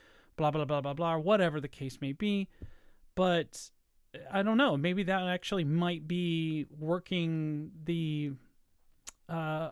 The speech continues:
I don't know. I wanna say that hopefully that maybe that's working in a positive way as well, as that, like, we're also gaining allies because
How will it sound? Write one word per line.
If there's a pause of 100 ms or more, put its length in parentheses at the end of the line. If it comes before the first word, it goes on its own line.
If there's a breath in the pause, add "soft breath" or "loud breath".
I
don't
know.
I
wanna
say
that
hopefully
that
maybe
that's
working
in
a
positive
way
as
well,
as
that,
like, (340 soft breath)
we're
also
gaining
allies
because